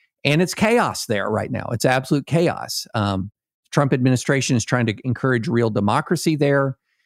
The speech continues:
Uh, I'm not so sure that Vladimir Putin wants real democracy there. And I just wanted to raise this as, you know,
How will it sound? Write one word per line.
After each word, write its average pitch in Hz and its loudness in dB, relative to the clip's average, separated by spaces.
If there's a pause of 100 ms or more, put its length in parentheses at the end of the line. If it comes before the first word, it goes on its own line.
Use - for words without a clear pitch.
(200)
Uh, 104 2
I'm 117 2
not 123 0
so 123 0
sure 120 0
that 113 -2
Vladimir 107 0
Putin 185 2
wants 165 2
real 151 4
democracy 131 0
there. 123 0 (500)
And 135 2 (140)
I 156 -2
just 254 -4
wanted 214 4
to 139 2
raise 120 2
this 180 0
as, 139 0 (680)
you 156 4
know, 131 2